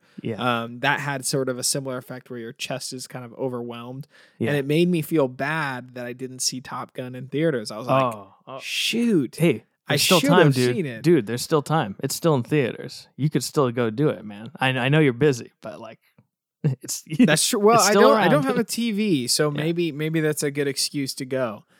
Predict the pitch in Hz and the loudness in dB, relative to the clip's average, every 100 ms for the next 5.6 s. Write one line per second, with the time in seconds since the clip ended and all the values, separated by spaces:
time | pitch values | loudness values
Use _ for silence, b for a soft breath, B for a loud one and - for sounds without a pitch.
0 | b b 120 123 120 113 113 113 123 117 | b b -4 -4 -4 -8 -14 -12 -8 -6
1 | 113 _ 143 135 120 127 - 175 202 254 | -8 _ 2 2 2 -2 -6 0 4 6
2 | 254 - 226 202 185 156 151 147 147 147 | 4 2 2 4 6 4 2 0 -2 -2
3 | 139 131 123 117 139 117 117 135 120 110 | -4 -2 -4 -4 -8 -10 -6 -6 -6 -10
4 | 107 113 113 107 113 110 113 - 107 104 | -12 -12 -14 -18 -16 -18 -18 -20 -18 -18
5 | 95 - - - - | -20 -20 -18 -12 -10